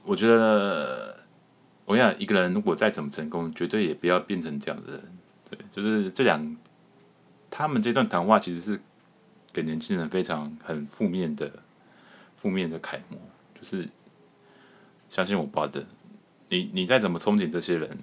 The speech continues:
你也不要变成他们那个样子，因为他们这个样子就是很没有同理心的样子。<laughs> 然后还觉得自己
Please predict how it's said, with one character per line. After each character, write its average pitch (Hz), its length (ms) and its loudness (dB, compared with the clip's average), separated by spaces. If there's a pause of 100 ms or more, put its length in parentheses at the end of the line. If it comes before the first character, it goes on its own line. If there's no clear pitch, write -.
你 95 160 0
也 98 120 6
不 78 140 -4
要 87 380 2 (440)
变 107 160 2
成 80 200 -6
他 90 120 0
们 85 140 -2
那 78 80 -10
个 82 160 -8
样 80 180 0
子， - 220 -20 (100)
因 107 160 -2
为 123 60 0
他 120 100 0
们 113 220 4
这 113 80 -2
个 107 140 6
样 107 180 4
子 87 80 -4
就 90 140 -4
是 95 260 -6 (560)
很 85 140 -6
没 85 80 -2
有 95 100 2
同 85 180 -6
理 82 80 -4
心 78 160 -10
的 76 60 -10
样 76 220 -14
子。 - 180 -20
<laughs> 508 320 -8 (800)
然 107 160 6
后 143 140 4
还 104 180 2
觉 104 160 0
得 95 100 4
自 117 140 0
己 87 160 -4